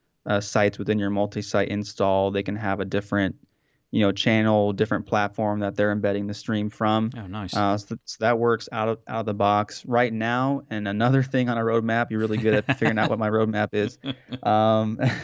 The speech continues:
Speaker 1: <laughs> is we have had requests for people that are on, like, a single install WordPress installation, but they want, you know, page A to embed from their Facebook, and they want page B to embed from their YouTube.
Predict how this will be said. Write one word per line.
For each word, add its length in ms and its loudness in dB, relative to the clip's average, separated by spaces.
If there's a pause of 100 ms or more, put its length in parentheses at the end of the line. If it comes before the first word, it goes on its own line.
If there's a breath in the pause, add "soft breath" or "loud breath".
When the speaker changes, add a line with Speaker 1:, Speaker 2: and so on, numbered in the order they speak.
(160)
Speaker 1:
<laughs> 460 -20
is 340 2
we 140 2
have 200 2
had 160 0
requests 380 -4
for 140 -10
people 300 -2
that 120 0
are 140 -2
on, 160 -4
like, 160 -4
a 40 -8
single 540 2
install 640 -2
WordPress 480 -2
installation, 680 -2
but 200 2
they 140 2
want, 480 -2
you 160 -4
know, 120 0
page 380 -2
A 380 2
to 240 -6
embed 380 2
from 280 -2
their 140 -4
Facebook, 560 2
and 100 -4
they 60 -2
want 180 -4
page 340 -4
B 440 0 (460 soft breath)
to 100 0
embed 320 4
from 180 -2
their 180 2
YouTube. 580 0